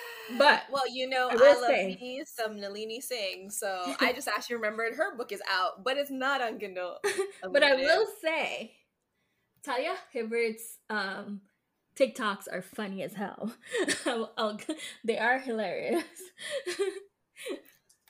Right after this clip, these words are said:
Speaker 2: I don't follow her, her on that. I follow her on Instagram, so
Speaker 1: Mm-hmm.
Speaker 2: I don't get to see all the funny stuff.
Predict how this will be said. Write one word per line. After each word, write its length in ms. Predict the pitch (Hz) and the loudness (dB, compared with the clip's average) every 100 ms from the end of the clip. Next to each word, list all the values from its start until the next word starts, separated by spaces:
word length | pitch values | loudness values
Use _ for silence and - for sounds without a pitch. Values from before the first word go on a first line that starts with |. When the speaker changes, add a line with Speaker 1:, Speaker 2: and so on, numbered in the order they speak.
| _ _ _ - | _ _ _ -2
Speaker 2:
I 40 | 285 | -2
don't 140 | 427 | 2
follow 220 | 392 403 | 2 2
her, 480 | 359 339 294 - 240 | 4 4 2 -2 -8
her 320 | 247 240 226 214 | -4 -2 -2 -2
on 220 | 202 196 | -6 -6
that. 260 | - 220 233 | -6 -2 -2
I 80 | 233 | -2
follow 240 | 226 240 | -2 -4
her 180 | 247 233 202 | -6 -10 -10
on 80 | 190 | -14
Instagram, 680 | - 202 - 190 - - 202 | -14 -16 -16 -16 -16 -18 -16
so 140 | - | -10
Speaker 1:
Mm-hmm. 360 | 233 226 214 208 | -6 -4 -6 -8
Speaker 2:
I 40 | 214 | -10
don't 140 | 226 | -12
get 120 | 226 | -14
to 60 | - | -12
see 140 | - | -8
all 80 | 202 | -8
the 60 | 196 | -10
funny 260 | - 196 208 | -14 -18 -16
stuff. 260 | - - | -14 -16